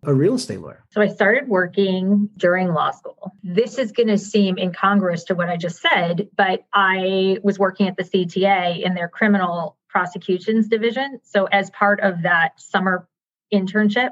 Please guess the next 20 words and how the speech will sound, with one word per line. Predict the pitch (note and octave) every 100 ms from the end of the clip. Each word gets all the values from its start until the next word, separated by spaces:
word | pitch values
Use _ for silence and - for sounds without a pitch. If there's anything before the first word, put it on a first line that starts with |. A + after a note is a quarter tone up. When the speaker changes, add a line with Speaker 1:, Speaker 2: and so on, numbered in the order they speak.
| -
Speaker 2:
I | G3+
did | F#3 G3 G3+
actually | - F3+ - G3
have | F3+ F3+
to | F3
go | E3+
to | F3
court. | - E3+ E3 A3 _ -
So | F#3+
that | F#3+ F#3
just | G3+ - _ -
further | G3 F#3+
reinforced | E3+ F3 E3+ F3 E3 -
it. | E3 -
So | G3+
as | F3+ F3
I | F3+ F3 F3 -
continued | G#3 G#3 A#3 A3
to | G#3
progress, | F3 F3+ F3+ F#3+ D#3+ E3+ _